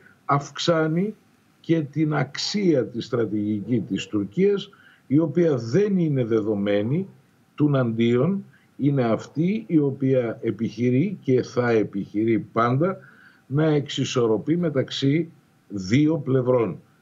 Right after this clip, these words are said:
των Ηνωμένων Πολιτειών και της Ρωσίας. Αυτό, λοιπόν,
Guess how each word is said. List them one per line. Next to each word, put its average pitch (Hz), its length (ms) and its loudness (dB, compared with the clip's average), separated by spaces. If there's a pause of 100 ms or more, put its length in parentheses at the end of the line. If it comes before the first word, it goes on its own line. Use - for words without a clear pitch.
(300)
των 165 200 2
Ηνωμένων 156 560 -2
Πολιτειών 127 600 -2 (480)
και 151 220 0
της 165 260 -4
Ρωσίας. 131 720 0 (520)
Αυτό, 156 480 -2
λοιπόν, 135 600 0